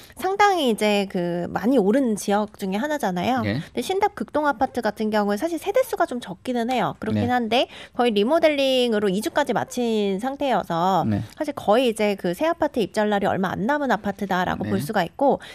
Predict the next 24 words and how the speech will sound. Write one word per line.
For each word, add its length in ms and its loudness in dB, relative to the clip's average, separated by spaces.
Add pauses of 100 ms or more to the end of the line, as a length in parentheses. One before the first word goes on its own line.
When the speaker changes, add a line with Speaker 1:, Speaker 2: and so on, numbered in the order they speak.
Speaker 1:
신담역은 1000 2
뭐 300 8
굉장히 340 4
가깝고 540 2
청량리역도 680 0
걸어서 440 0
이제 140 -4
접근이 440 -2
가능한 540 -2
그런 240 -2
위치에 260 -6
있다라고 460 -2
볼 140 -4
수가 200 -2
있는데, 440 0 (400)
어, 80 0
답심리동에 840 -2
있어요. 340 -6
답심리동에 680 -4
있고 380 -2 (340)
용적률이 560 4
삼백삼 420 -2
프로거든요. 560 2
Speaker 2:
네. 40 0